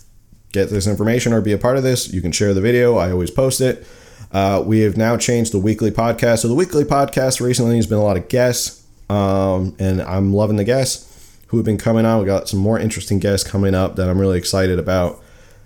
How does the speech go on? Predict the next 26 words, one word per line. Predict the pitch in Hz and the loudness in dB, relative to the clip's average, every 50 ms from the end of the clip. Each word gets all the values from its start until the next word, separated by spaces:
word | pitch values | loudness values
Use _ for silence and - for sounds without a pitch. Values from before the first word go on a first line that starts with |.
| - - - - | -20 -20 -8 -4
Um, | 101 98 95 95 95 90 92 | -2 0 0 0 0 0 0
one | 101 107 104 | 0 0 0
guest | 98 110 104 101 98 - | 0 0 0 0 0 -2
who's | - 98 - | -2 -4 -2
coming | - - 104 101 98 | -2 0 0 2 2
up | 98 92 | 0 0
who | - 104 | 0 0
wants | 95 98 95 92 | 0 0 0 0
to | - 92 | -2 -4
talk | - 107 101 95 - | -2 -2 -2 -2 -2
about, | 95 87 95 92 92 92 92 87 - - - - - - - - - - - | -2 0 0 2 2 2 0 -2 -4 -8 -16 -20 -20 -20 -20 -20 -20 -12 -6
uh, | - 95 92 87 85 85 85 82 80 - - - - - | -4 -2 -2 -2 -2 -2 -4 -4 -6 -8 -12 -20 -18 -12
China | - - - 107 110 113 110 110 110 110 110 113 - - | -6 -4 -2 0 2 2 2 2 2 2 0 -2 -4 -4
and | 95 87 | -4 -2
how | 87 98 98 95 92 | -2 0 0 0 0
it's | 82 82 - | -2 -2 -2
impacting | - 101 101 101 - 104 101 95 - - 104 101 98 95 90 - | -2 -2 -2 0 0 0 -2 -2 -2 -2 0 0 0 0 -2 -4
California. | - - 95 92 92 - - 107 107 107 107 104 107 104 101 101 - - - - - - - - - - | -4 -2 0 0 0 -2 -2 -2 0 0 0 0 0 0 -2 -4 -8 -16 -20 -20 -20 -20 -20 -20 -12 -6
I | - 123 | -2 0
have | 143 170 180 - | 0 0 0 0
talked | - 151 156 151 | 0 0 0 0
to | - 131 | 0 0
Anthony | 143 143 143 139 | 0 0 0 -2
Trimio | 131 - - 139 139 139 135 120 | -2 -2 -2 0 0 0 0 2
after | 110 127 131 123 - 131 127 123 127 117 - 95 | 0 0 -2 -2 0 0 0 2 0 0 0 0
we | 104 110 117 120 120 117 117 - - | 0 2 2 2 0 0 -2 -4 -6